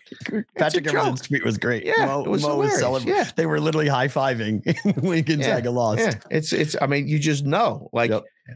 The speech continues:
Speaker 1: it's, you take the bets, you take the bets, you take the bets, you don't move the number because you don't think they can win. So the committee needs to,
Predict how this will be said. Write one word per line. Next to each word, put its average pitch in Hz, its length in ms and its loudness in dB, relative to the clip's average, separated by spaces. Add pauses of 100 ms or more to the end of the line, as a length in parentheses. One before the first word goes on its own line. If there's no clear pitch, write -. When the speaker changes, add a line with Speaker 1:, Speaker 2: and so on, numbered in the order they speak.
Speaker 1:
it's, 127 340 0
you 113 120 2
take 123 320 -2
the 190 100 -2
bets, 131 360 -2
you 110 80 -4
take 123 240 0
the 156 100 0
bets, 120 300 0
you 120 80 0
take 104 240 0
the - 80 0
bets, 101 300 -2
you 98 60 0
don't 117 200 0
move 127 180 2
the 101 100 0
number 82 380 -2 (520)
because 127 440 2 (300)
you 110 60 2
don't 135 160 0
think 151 120 -2
they 160 120 2
can 156 180 -2
win. 180 320 0 (480)
So 107 480 -2 (560)
the 131 100 -2
committee 160 440 0
needs 117 300 0
to, 101 100 0